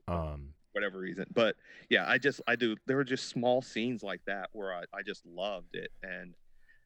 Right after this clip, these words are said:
Speaker 2: I, I was surprised how well Drummer kept it together
Speaker 1: yeah,
Speaker 2: because, you know,
Speaker 1: considering
Speaker 2: I'm
Speaker 1: her,
Speaker 2: so
Speaker 1: uh, her, her temper, or tan-, or whatever.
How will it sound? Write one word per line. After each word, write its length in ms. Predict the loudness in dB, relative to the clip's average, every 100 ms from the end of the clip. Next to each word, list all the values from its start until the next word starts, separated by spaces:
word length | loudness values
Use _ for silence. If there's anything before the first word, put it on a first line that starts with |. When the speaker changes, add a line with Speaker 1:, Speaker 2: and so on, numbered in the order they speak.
| _ -20 -12 -2
Speaker 2:
I, 120 | 0 2
I 60 |
was 200 | 0 0 -6 -14
surprised 480 | -8 0 2 2
how 140 | 0 0
well 480 | 2 4 4 2 -2 -4
Drummer 280 | 2 2 2
kept 320 | 2 0 0
it 60 | -4
together 480 | 4 4 4 2 10
Speaker 1:
yeah, 180 | 10
Speaker 2:
because, 240 | 10 6 6
you 80 | 8
know, 60 | 10
Speaker 1:
considering 440 | 10 8 10 8
Speaker 2:
I'm 60 | 8
Speaker 1:
her, 260 | 10 10 8
Speaker 2:
so 40 |
Speaker 1:
uh, 460 | 8 6 0 0 0 -2 -4
her, 420 | 0 0 0 -2 -6
her 600 | -6 0 2 2 0 -4 2
temper, 520 | 2 2 0 0 0 2
or 220 | 4 6
tan-, 340 | 8 6 4 -2
or 180 | -6
whatever. 360 | -4 -6 -8 -10